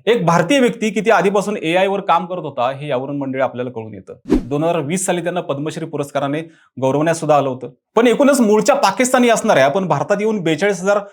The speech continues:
कोटींची कंपनी स्थापन करणाऱ्या रमेश वाधवानींचा हा प्रवास, मंडळी, आपल्याला कसा वाटला? कमेंट करून निश्चित सांगा. तसेच विशेष भारी या आमच्या YouTube चॅनलला सबस्क्राईब करायला विसरू नका आणि हा व्हिडिओ जर तुम्ही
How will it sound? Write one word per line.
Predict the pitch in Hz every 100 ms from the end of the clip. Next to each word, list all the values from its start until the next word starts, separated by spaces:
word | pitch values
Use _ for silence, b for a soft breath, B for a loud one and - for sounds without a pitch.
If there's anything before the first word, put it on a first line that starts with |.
| B
कोटींची | 180 175 226 226
कंपनी | 220 185 208 220
स्थापन | 170 139 196
करणाऱ्या | 196 190 196 185
रमेश | 156 180 180
वाधवानींचा | 165 156 170 170 170
हा | 160
प्रवास, | 139 131 117 -
मंडळी, | 131 143
आपल्याला | 143 143 143
कसा | 143 120
वाटला? | 98 - 117 _
कमेंट | 131 156
करून | 170 170
निश्चित | 147 - 165
सांगा. | 170 170
तसेच | 170 180 160
विशेष | 147 185
भारी | 180 160 147 143 b 147
या |
आमच्या | 147 156
YouTube | 139 156
चॅनलला | 156 151 151
सबस्क्राईब | 139 - 143 143
करायला | 143 147
विसरू | 147 123 151
नका | 139 131
आणि | 139
हा | 151 156
व्हिडिओ | 170 180
जर | 180
तुम्ही | 180